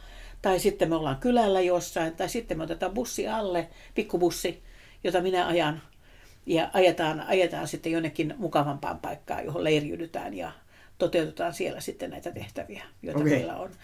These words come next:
Speaker 1: Eli me nähdään Kreetaa paljon ja me käydään syömässä joka päivä jossain kivassa paikassa.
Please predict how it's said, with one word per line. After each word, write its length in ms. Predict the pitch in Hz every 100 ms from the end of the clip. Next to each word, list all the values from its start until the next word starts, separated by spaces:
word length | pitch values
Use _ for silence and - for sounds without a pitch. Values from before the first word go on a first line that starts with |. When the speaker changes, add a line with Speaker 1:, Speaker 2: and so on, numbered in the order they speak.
| - -
Speaker 1:
Eli 160 | 202
me 100 | 196
nähdään 320 | 214 240 208 156
Kreetaa 440 | 233 254 247 151
paljon 600 | 151 196 202 160 151 147 - - - - - - - -
ja 240 | 156 147
me 80 | -
käydään 360 | 160 156 147 180
syömässä 480 | - 214 180 143 160
joka 240 | 147 139
päivä 300 | 135 143 139
jossain 540 | 143 139 - 127 - -
kivassa 340 | 156 147 -
paikassa. 580 | 160 - - 147 - -